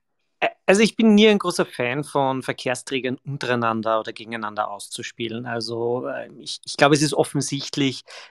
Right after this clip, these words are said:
dass wenn die E U ihre Klimaziele erreichen will, dann, äh, muss mehr verlagert werden vom Flieger auf die Bahn, ganz offen gesagt. Aber, äh, es geht jetzt nicht um eine, äh, Schlechterstellung nur der, der, des Flugbereichs, es geht um faire Rahmenbedingungen.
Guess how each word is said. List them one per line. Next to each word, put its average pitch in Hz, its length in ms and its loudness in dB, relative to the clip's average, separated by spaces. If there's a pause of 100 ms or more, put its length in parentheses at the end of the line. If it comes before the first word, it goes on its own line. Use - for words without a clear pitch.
dass 120 240 -6
wenn 123 220 4
die 139 340 0
E 147 80 -8
U 139 500 0 (120)
ihre 127 440 2
Klimaziele 120 600 0
erreichen 113 600 -2
will, 113 260 6 (320)
dann, 117 460 6
äh, 113 380 2
muss 131 840 -4
mehr 120 200 4
verlagert 104 480 -2
werden 113 180 -2
vom 110 200 -8
Flieger 113 400 2
auf 104 120 -12
die 117 120 -14
Bahn, 226 320 2 (100)
ganz 139 260 -4
offen - 280 -6
gesagt. 139 380 2 (380)
Aber, 147 540 4 (360)
äh, 131 360 -8
es - 160 -14
geht 131 160 -6
jetzt 131 180 -10
nicht 135 300 -6
um 131 120 -4
eine, 117 560 -4
äh, 120 340 -8
Schlechterstellung 123 840 -2
nur 117 140 -2
der, 110 260 -4
der, - 160 -18
des 113 160 -18
Flugbereichs, 151 640 0
es - 120 -12
geht 131 160 -6
um 120 80 -6
faire 135 520 0
Rahmenbedingungen. 117 680 -10